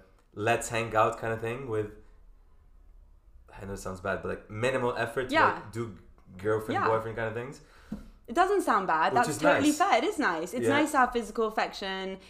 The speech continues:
Speaker 2: It's nice to have
Speaker 1: Exactly.
Speaker 2: someone who you're interested
Speaker 1: So I enjoyed
Speaker 2: in.
Speaker 1: that, actually, you know, that
Speaker 2: Totally fair.
Speaker 1: she's not my girlfriend, she's not gonna be my girlfriend, and I'll do things to make sure that she knows,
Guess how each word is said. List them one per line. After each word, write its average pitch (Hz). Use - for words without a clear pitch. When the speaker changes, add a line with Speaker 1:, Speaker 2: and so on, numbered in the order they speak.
Speaker 2:
It's 214
nice 240
to -
have 226
Speaker 1:
Exactly. 254
Speaker 2:
someone 214
who 226
you're 208
interested 208
Speaker 1:
So 123
I 139
enjoyed 165
Speaker 2:
in. 101
Speaker 1:
that, -
actually, 98
you 92
know, 98
that 339
Speaker 2:
Totally 302
fair. 185
Speaker 1:
she's 98
not 131
my 151
girlfriend, 135
she's 104
not 123
gonna 135
be 127
my 120
girlfriend, 107
and 104
I'll 107
do 131
things 107
to 110
make 107
sure -
that 101
she -
knows, 113